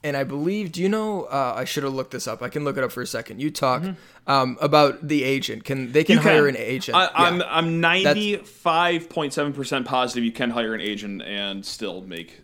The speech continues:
Speaker 2: uh,
Speaker 1: Yeah.
Speaker 2: the decision to return. I, the, the Rich Paul rule essentially is what it became.
Speaker 1: Yep. Players
Speaker 2: Um,
Speaker 1: can hire, yep, players, it's two years ago. Players can hire agent.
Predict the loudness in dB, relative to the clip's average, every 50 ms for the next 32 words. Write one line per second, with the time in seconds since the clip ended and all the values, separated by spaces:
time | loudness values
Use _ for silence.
0 | -20 -20 _ -16 -10 -4 0 0 0 0 -2 -6 -14 -12 -10 -8 -8 -6 -6 -6
1 | -6 -6 -6 -8 -8 -8 -10 -12 -10 -6 -4 -4 -4 -2 -4 -2 -2 -2 0 0
2 | 0 0 0 0 -2 -2 0 0 0 2 0 -2 -4 -4 -6 -6 -4 -4 -4 -4
3 | -4 -6 -8 -6 -6 -6 -6 -8 -8 -8 -8 -8 -8 -8 -10 -14 -10 -8 -6 -4
4 | -2 -2 -2 -2 -4 -8 -14 -20 -20 _ _ _ _ _ _ _ _ _ _ -20
5 | _ 2 6 8 8 8 6 4 0 0 0 0 2 4 4 4 2 2 0 0
6 | 0 0 0 -4 -2 0 0 0 0 -2 -6 -8 -8 -4 -2 0 0 0 -2 -2
7 | -2 -4 -2 0 0 2 2 0 -2 -4 -2 -2 -2 0 0 0 0 0 0 0
8 | 0 -2 -2 -2 -4 -4 -6